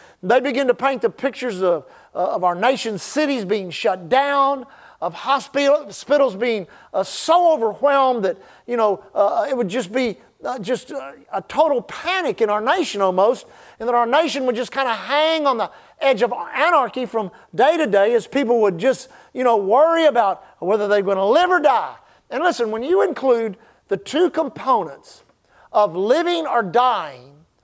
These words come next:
or having something and not having something, you combine those two things together right there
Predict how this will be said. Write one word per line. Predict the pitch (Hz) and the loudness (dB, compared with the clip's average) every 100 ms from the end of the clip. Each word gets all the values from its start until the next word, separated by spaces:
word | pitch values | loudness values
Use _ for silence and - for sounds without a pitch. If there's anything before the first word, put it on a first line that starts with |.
| _ _ _ _ 214 | _ _ _ _ 0
or | 190 | 0
having | 180 233 302 311 294 | 0 2 2 0 -4
something | 208 311 302 302 269 | 0 0 0 -4 -6
and | 214 196 208 | -8 -8 0
not | 294 330 | 2 2
having | 247 208 180 165 | 2 2 0 -8
something, | 135 160 127 139 139 _ _ _ _ | -8 -8 -8 -16 -20 _ _ _ _
you | 202 294 | -2 -2
combine | - 285 226 262 233 | 0 2 2 2 2
those | 220 320 - | 2 2 0
two | 302 330 | -4 -2
things | 330 330 247 | -2 -4 -6
together | 277 269 277 233 | 0 2 4 4
right | 226 254 220 | 2 2 0
there | 196 151 131 | -2 -4 -8